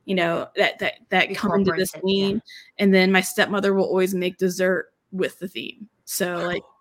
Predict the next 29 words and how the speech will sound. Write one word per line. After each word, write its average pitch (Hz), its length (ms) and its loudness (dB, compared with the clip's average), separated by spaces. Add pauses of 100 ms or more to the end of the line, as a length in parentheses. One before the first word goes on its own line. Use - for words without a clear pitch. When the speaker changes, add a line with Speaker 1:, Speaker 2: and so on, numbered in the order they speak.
(140)
Speaker 2:
<gasps> - 340 -20
Speaker 1:
as 185 160 0
I 185 40 0
said, 175 160 -2
we 190 80 4
did - 100 4
Speaker 2:
Okay. 226 120 -2
Speaker 1:
Tres - 200 -6
Leches. 285 380 0
Speaker 2:
You're 302 200 4
not 262 200 4
in 240 100 0
culinary 185 500 0
arts. 170 360 -8
You 196 80 -6
just 180 260 -8
like 185 280 -4
to 160 80 -18
cook. - 400 -18
Speaker 1:
I 214 100 6
just 208 180 -2
like 202 140 -4
to 208 60 -12
cook. 202 300 -10 (220)
Speaker 2:
I 226 80 -12
just 302 200 -16
like 240 160 -12
to - 120 -16
eat. 156 320 -18